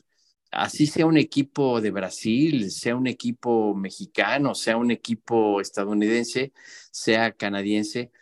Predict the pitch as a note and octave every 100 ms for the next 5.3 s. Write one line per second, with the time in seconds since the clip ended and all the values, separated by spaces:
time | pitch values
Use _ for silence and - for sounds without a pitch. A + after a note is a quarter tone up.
0 | _ - F#3+ G3+ G3 D#3+ D#3 C#3+ B2 A#2
1 | C3+ C3+ B2+ A2+ A2 A#2 A#2+ A#2+ A2+ G#2
2 | G2+ F#2+ B2+ A#2+ A#2+ A#2+ B2+ A2+ A2+ -
3 | G#2+ G#2+ G#2+ G#2+ G#2 G#2 G2+ F#2+ G#2+ G#2
4 | G#2 - F#2 F#2+ G2+ A2+ A#2+ A#2+ G#2+ G#2
5 | G2+ G2+ G2+